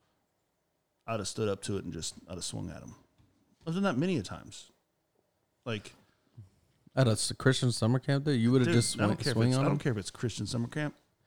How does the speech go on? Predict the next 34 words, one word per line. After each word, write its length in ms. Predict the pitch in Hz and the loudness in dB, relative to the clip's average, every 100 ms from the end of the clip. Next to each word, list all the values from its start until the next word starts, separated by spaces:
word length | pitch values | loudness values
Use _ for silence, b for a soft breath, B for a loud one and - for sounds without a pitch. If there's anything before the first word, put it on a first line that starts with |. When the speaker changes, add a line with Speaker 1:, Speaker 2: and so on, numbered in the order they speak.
| _ _ - | _ _ 2
Speaker 2:
I 80 | 190 | 6
don't 100 | 208 | 12
know, 160 | 202 131 | 12 12
dude. 300 | 110 107 104 _ | 10 6 0 _
You, 240 | 139 196 185 | 8 8 10
'cause 240 | 160 131 | 8 8
then 180 | 135 220 | 8 10
you 120 | 208 | 12
know 280 | 147 139 127 | 12 12 10
that 200 | 107 104 | 8 4
if 140 | 101 113 | 4 4
you 100 | 117 | 6
do 240 | 117 147 | 12 12
this, 400 | 120 101 85 - | 12 6 2 2
you're 140 | 110 | 2
gonna 160 | 117 113 | 4 4
ruin 320 | 104 117 110 | 6 6 6
the 80 | 104 | 8
Speaker 1:
I 20 | |
Speaker 2:
whole 120 | 151 | 10
Speaker 1:
wasn't, 260 | 226 208 196 | 10 8 8
I 20 | 127 | 8
already 120 | 117 | 8
told 180 | - 233 | 6 4
you, 40 | 160 | 4
Speaker 2:
experience. 40 | |
Speaker 1:
I 40 | |
wasn't 240 | 160 185 165 | 2 0 -2
all 100 | 160 | -2
the 60 | 160 | 0
way 100 | 147 | -2
saved 320 | - 196 127 | -2 -4 -6
back 160 | 73 | -10
then. 200 | - 50 | -12 -18